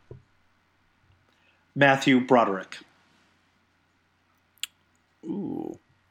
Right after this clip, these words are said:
Speaker 1: He's too he's too self-aware. He's too smarmy.
Speaker 2: Yeah,
Speaker 1: He's too
Speaker 2: yeah.
Speaker 1: smarmy. I like Matthew Broderick, but,
Speaker 2: Uh-huh.
Speaker 1: but he doesn't,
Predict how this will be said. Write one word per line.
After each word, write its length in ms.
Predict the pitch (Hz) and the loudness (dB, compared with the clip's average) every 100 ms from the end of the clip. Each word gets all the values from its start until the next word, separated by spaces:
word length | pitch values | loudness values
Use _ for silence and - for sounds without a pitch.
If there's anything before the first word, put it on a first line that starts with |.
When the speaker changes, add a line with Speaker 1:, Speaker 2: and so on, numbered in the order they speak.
| _ _ _ - - | _ _ _ -20 -2
Speaker 1:
He's 360 | 233 240 - - | 2 2 0 0
too 760 | - 214 233 226 226 220 220 196 - _ _ _ _ _ _ _ _ _ _ _ _ _ _ _ _ _ | 0 4 4 4 4 4 2 -2 -12 _ _ _ _ _ _ _ _ _ _ _ _ _ _ _ _ _
he's 240 | 185 175 - | -2 2 0
too 300 | - 220 220 | 2 2 4
self-aware. 920 | - 202 180 - 170 170 190 196 117 | 4 4 4 4 4 4 4 2 2
He's 280 | 113 147 - | 0 -2 0
too 260 | - 214 220 | -2 0 2
smarmy. 960 | - - 160 185 302 381 359 120 - - _ _ _ _ _ _ _ | 2 2 0 0 2 4 4 2 -2 -12 _ _ _ _ _ _ _
Speaker 2:
Yeah, 540 | 117 123 120 131 123 104 | -8 -4 -4 -4 -4 -2
Speaker 1:
He's 220 | 202 - | 0 4
too 120 | - | 4
Speaker 2:
yeah. 60 | 262 | 4
Speaker 1:
smarmy. 400 | 254 262 277 - | 6 4 4 4
I 140 | 190 285 | 4 6
like 280 | 285 320 | 4 4
Matthew 280 | 240 175 165 | 2 2 2
Broderick, 360 | 139 120 113 113 - _ _ _ _ - | 2 2 2 -2 -8 _ _ _ _ 0
but, 180 | 156 143 | 2 2
Speaker 2:
Uh-huh. 220 | 110 117 190 | 2 0 2
Speaker 1:
but 180 | 175 151 | 0 2
he 140 | 175 | 2
doesn't, 380 | 151 190 240 | 4 4 2